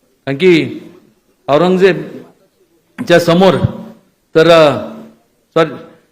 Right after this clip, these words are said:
त्यांच्या समोर त्यांचं फारसं काय म्हणजे त्यांची उंची पण तेवढी नव्हती,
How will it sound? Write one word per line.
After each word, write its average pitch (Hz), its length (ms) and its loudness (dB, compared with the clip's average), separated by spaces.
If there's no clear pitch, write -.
त्यांच्या 151 220 -2
समोर 185 360 2
त्यांचं 160 480 -2
फारसं 151 320 0
काय 190 360 2
म्हणजे 143 260 -4
त्यांची 160 320 -4
उंची 160 320 -2
पण 196 160 0
तेवढी 165 200 0
नव्हती, 127 400 -10